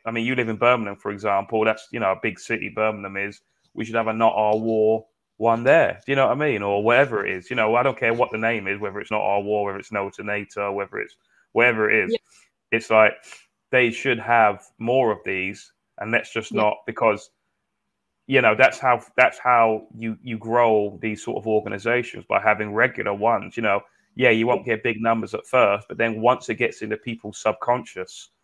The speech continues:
Speaker 1: they'll go, "Oh,
Speaker 2: Yeah.
Speaker 1: hang a minute, Not Our War," or whatever, No to nato. They'll start getting that, and it goes, "Yeah, yeah, the anti-Ukraine thing, right?" Or the anti-war thing. They'll, they'll probably say anti-Ukraine at first, but, you know, we're against the military-industrial complex, you know, 'cause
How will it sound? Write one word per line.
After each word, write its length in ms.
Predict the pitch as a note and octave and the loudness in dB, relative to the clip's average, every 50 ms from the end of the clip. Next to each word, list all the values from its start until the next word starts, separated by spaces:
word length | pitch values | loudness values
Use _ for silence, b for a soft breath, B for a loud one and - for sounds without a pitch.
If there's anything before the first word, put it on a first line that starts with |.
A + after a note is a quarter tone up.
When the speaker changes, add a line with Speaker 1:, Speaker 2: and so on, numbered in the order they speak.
| _ _ _ _ | _ _ _ _
Speaker 1:
they'll 140 | - A2 G#2+ | -2 0 0
go, 240 | G#2+ A#2 A2+ A2 A2 | 4 4 4 4 6
"Oh, 80 | G#2 - | 4 2
Speaker 2:
Yeah. 80 | D3+ D#3 | 4 2
Speaker 1:
hang 120 | D#3+ C#3 | 2 0
a 40 | A2 | 0
minute, 220 | G#2 G#2+ G#2 - | 0 -2 -2 0
Not 160 | A#2 C3 C3+ | 2 4 4
Our 180 | - B2+ B2 A#2+ | 4 4 2 2
War," 400 | A#2+ C3 C#3+ C#3+ B2+ A2+ G#2+ G#2 | 2 4 4 6 6 4 4 2
or 180 | G2+ G2 G2 G2 | 0 0 -2 -2
whatever, 320 | G#2+ A#2+ G2+ C3 A2 G#2 | -2 -2 -2 -2 -2 -4
No 180 | G2+ A2 A#2 B2 | -4 -2 -4 -4
to 120 | A#2+ - A#2+ | -6 -8 -8
nato. 440 | A2 A2+ A#2+ A#2+ - - G#2 G2 F#2+ - _ _ _ _ _ - - - | -4 -4 -4 -6 -6 -6 -4 -4 -4 -6 _ _ _ _ _ -20 -10 -2
They'll 160 | - A2+ A2+ | 0 0 0
start 340 | - - - C#3 C3 C3 - | 0 2 4 6 6 6 4
getting 220 | C3+ C3+ C3+ B2+ A2+ | 2 2 2 2 2
that, 80 | A2 G#2+ | 0 -2
and 80 | A#2 | -2
it 40 | A2+ | 0
goes, 200 | A#2+ A#2+ A#2+ A#2+ | 0 0 0 0
"Yeah, 200 | C#3 E3+ F3 D#3+ | 2 2 4 4
yeah, 240 | D3 C#3+ D#3+ D#3+ D3+ C#3 | 4 4 2 2 2 0
the 240 | - C#3+ C#3 - - - | 0 -4 -6 -4 -4 -4
anti-Ukraine 720 | D3+ D3+ C#3 - D3 C#3 C#3 C3 - - E3+ F3 F3+ E3+ | -4 -4 -4 -8 -10 -8 -8 -8 -2 0 0 0 0 -4
thing, 260 | - - - G#2 G2+ G2+ | -6 -4 -4 -4 -2 0
right?" 200 | A2 B2 C#3+ - | 4 4 4 4
Or 140 | - A#2+ A#2 | 4 2 0
the 120 | A#2+ B2+ | 2 0
anti-war 640 | C3+ C#3+ C#3+ C#3 - C3 A2+ A#2+ C#3 D#3+ F3 E3 E3+ - | 0 0 -2 -4 -8 -8 -4 -2 2 2 2 2 0 -4
thing. 160 | - G#2 G#2 | -6 -6 -2
They'll, 180 | G2+ G2+ G2+ - _ _ _ - | -2 -2 -2 -2 _ _ _ -14
they'll 100 | - A#2 | -8 -2
probably 160 | - F#3 D#3+ | 0 0 0
say 140 | - D3+ B2+ | 2 0 0
anti-Ukraine 640 | G#2+ A#2+ A#2+ - - A2 G#2+ F#2+ - A#2+ A2+ G#2+ G2+ | 0 0 -4 -4 -8 -8 -8 -6 -4 -4 -2 -4 -4
at 100 | - _ | -8 _
first, 340 | - A#2 G#2 G2+ F#2+ _ _ _ _ _ _ _ - | -4 -2 -2 -2 -4 _ _ _ _ _ _ _ 0
but, 160 | A#2 G#2+ G2+ - - - | 0 0 0 0 -4 -6
you 80 | B2+ | -2
know, 120 | A#2 G#2 G2+ | 0 0 0
we're 160 | A2 A#2 A#2 | 2 0 0
against 300 | A2 - B2+ A#2+ A2+ - | 0 0 -2 -4 -2 -4
the 60 | G#2+ | -6
military-industrial 1000 | G#2+ A#2 A2+ A2 - - A2+ A2 G#2 G#2 G2+ G2 F#2+ G#2+ A2 - - - G#2+ G#2 | -4 -2 -2 -4 -2 0 0 2 2 0 -2 -2 -2 -2 -2 -2 -4 -10 -10 -6
complex, 560 | G2+ - A#2 A2 G#2+ - G2+ - - - - A#2+ | -2 0 0 0 0 -4 -8 -8 -8 -8 -6 -4
you 60 | A2+ | -2
know, 120 | G#2 G2 | -2 -2
'cause 260 | - - G2+ - _ | -2 -6 -8 -8 _